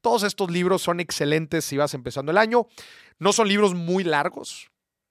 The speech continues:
eh, no son libros muy largos, eh, pero bueno,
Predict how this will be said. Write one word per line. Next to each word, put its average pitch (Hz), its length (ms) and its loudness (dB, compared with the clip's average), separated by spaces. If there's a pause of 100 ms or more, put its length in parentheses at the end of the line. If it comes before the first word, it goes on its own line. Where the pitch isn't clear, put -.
(140)
eh, 143 440 -20 (340)
no 143 160 -6
son 156 160 -4
libros 147 260 -4
muy 151 180 -4
largos, 160 480 2 (520)
eh, 117 540 -8 (280)
pero 156 160 4
bueno, 139 240 2